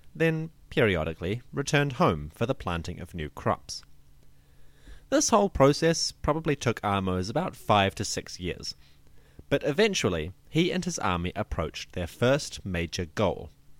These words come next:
the old capital city of Memphis. Memphis was a true prize,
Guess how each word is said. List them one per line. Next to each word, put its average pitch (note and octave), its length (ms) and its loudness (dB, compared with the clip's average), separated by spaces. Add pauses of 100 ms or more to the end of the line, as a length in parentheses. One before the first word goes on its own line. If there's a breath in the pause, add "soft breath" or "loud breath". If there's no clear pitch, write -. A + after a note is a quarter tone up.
(100)
the G#2 140 -4
old E3 340 2
capital - 380 -2
city D#2 420 -6 (220)
of A2 180 -4
Memphis. C3 560 -4 (1800 soft breath)
Memphis E3 640 0
was B2+ 160 -2
a C#3+ 60 0
true F#2+ 320 0
prize, - 680 -4